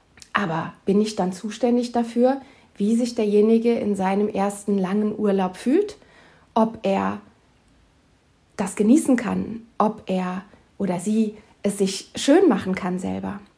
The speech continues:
Zur Eigenverantwortung, finde ich, gehört auch, mit sich selber auch gut klarzukommen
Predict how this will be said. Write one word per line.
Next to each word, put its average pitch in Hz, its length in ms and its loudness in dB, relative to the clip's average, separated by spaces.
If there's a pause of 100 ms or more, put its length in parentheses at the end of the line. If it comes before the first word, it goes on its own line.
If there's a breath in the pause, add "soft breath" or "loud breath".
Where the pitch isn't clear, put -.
(360 soft breath)
Zur - 160 2
Eigenverantwortung, 208 1000 2
finde 208 300 0
ich, 208 140 -8
gehört 214 460 0
auch, 220 340 0
mit 220 160 0
sich 208 180 0
selber 277 480 2
auch 180 160 -8
gut 202 260 -4
klarzukommen 190 1000 -4